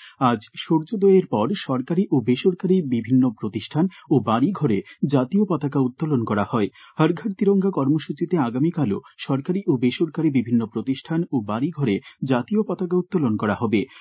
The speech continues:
আগামীকাল সকাল ছয়টায় আগরতলার উমাকান্ত একাডেমি প্রাঙ্গণ থেকে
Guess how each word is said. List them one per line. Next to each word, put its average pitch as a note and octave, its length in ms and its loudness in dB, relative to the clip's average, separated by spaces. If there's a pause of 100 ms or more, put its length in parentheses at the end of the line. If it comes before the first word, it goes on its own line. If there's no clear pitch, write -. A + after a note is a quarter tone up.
(120)
আগামীকাল G3 500 2
সকাল E3+ 340 -4
ছয়টায় C#3+ 460 -2 (160)
আগরতলার E3+ 540 0 (100)
উমাকান্ত F#3+ 460 2 (260)
একাডেমি D#3 440 0
প্রাঙ্গণ B2+ 360 0
থেকে - 340 -2